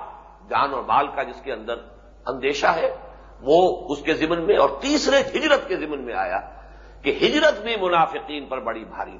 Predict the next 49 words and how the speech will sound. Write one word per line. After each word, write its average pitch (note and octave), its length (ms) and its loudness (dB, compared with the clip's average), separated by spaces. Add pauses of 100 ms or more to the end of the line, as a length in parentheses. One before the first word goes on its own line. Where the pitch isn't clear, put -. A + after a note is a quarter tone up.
(120)
تھی - 100 -20 (560)
اور C#3 140 4
اس G#3+ 240 -4
نے G#3 120 4
بھی D#3 120 2
نمایاں D3 440 2
کر C3+ 100 -4
دیا A#2+ 260 -4
تھا۔ A#2+ 140 -6
یہی C3 240 -2
بات C3 520 2
فرما A#2+ 240 -4
دی B2+ 220 -6
گئی A2+ 240 -6 (640)
کہ B2+ 160 6
جب D3+ 260 4
تک - 240 0
یہ E3+ 60 0
ہجرت A#3+ 420 0
نہ B3 60 2 (100)
کریں A#3 160 4
اے G3 80 4
مسلمانوں F#3 500 0
تمہارا F#3+ 280 4
ان G3+ 140 0
سے C#4+ 100 -2
کوئی A#3 200 0
تعلق - 280 -4
نہیں، - 240 -20
ان D#3+ 160 -6
کا D#3+ 120 2
ایمان D3 440 2
مشکوک G#3+ 600 -4
ہے، - 60 -16 (840)
بلکہ C#3+ 260 2
یہ E3+ 200 6
کہ F3+ 140 0
جن C#3+ 180 -2
قوموں G3+ 420 4
میں F#3 100 0
سے C#3 380 -2
یہ C#3 140 0
ہیں E3 260 2
اور F#3 100 6
یہ E3 140 0
ہجرت F3 400 -2
نہیں E3+ 140 0
کر - 200 0
رہے، G#2+ 360 -8